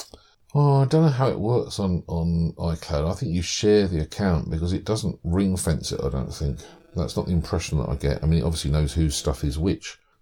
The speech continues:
But, uh, it, it's hard, the whole thing's maddening, you know. I mean, how can it be that I've got this, uh, this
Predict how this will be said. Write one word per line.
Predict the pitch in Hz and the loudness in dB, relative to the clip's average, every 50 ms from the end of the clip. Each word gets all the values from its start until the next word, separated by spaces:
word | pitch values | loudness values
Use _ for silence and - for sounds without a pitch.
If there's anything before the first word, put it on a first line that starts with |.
| _ - | _ 0
But, | - 90 90 90 | 4 4 6 6
uh, | 90 90 87 90 90 90 87 | 6 6 4 4 4 2 0
it, | 104 127 101 - - - - - - - - - - _ - _ _ _ - | 0 -2 -2 -4 -6 -12 -12 -12 -12 -14 -16 -20 -20 _ -20 _ _ _ -6
it's | 285 - | -2 2
hard, | 302 277 - | 2 2 2
the | - - | 2 0
whole | 294 339 | 0 0
thing's | 285 285 - 147 120 | 0 0 -2 -4 0
maddening, | 113 123 160 170 165 92 78 73 | 0 0 0 0 -2 -4 -4 -4
you | 98 110 123 | -2 -4 -4
know. | 117 - - | -6 -6 -8
I | - | -6
mean, | 117 127 131 - - _ _ _ _ _ | -4 -4 -4 -4 -6 _ _ _ _ _
how | - 170 190 | 0 0 0
can | 190 - 190 160 | 2 2 -2 -2
it | - - 87 | -2 0 0
be | 127 104 87 80 | 0 0 0 0
that | 78 - - | 0 -2 -2
I've | 107 104 | -4 -4
got | 107 - | -4 -6
this, | - 92 - | -6 -4 -4
uh, | 120 90 - | -4 -4 -4
this | - 104 92 - - 101 92 - - | -4 -6 -6 -4 -4 -6 -6 -6 -6